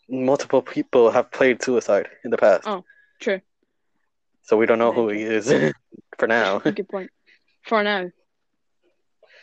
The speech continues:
Speaker 2: It's gonna be Vince McMahon, I'm joking.
Speaker 1: <laughs> Yeah, okay.
Speaker 2: <laughs> Imagine. Um,
Speaker 1: Hey,
Speaker 2: Ace Austin.
Speaker 1: all along, Impact. <laughs>
Speaker 2: Ace Austin gets the dub,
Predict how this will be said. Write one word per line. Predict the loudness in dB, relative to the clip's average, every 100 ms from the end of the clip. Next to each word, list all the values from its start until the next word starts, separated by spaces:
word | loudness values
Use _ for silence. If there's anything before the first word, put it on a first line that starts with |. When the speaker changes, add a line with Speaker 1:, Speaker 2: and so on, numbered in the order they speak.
| -20 -20 -20 _ _ _ _ _ _
Speaker 2:
It's | _
gonna | -4
be | -4
Vince | -2 -6 -6
McMahon, | -14 -14 -14
I'm | -16 -18
joking. | -18 -20 _ _ _ _ _ _ -14 -10 -2
Speaker 1:
<laughs> |
Yeah, | 0
okay. | 2 0 -4 _ _ _ _ _
Speaker 2:
<laughs> | -2 0 2 2 0
Imagine. | -4 -8 -8 -16 _ _ -10 -8
Um, | -6 -4 -4 -6 -6 -12 _ _ -10 -10 -10 -20 -8
Speaker 1:
Hey, | 2 4 6 6
Speaker 2:
Ace | 6
Austin. |
Speaker 1:
all | 6 6 6 6 2 -2 -8 -2
along, | -2 -2 -10
Impact. | -2 0 0 0
<laughs> | -2 -2 -10 _ _ _ _ _ _ _ _ _ _ _ _ -10
Speaker 2:
Ace | -8
Austin | -8 -8 -8
gets | -10 -12
the |
dub, | -12 -12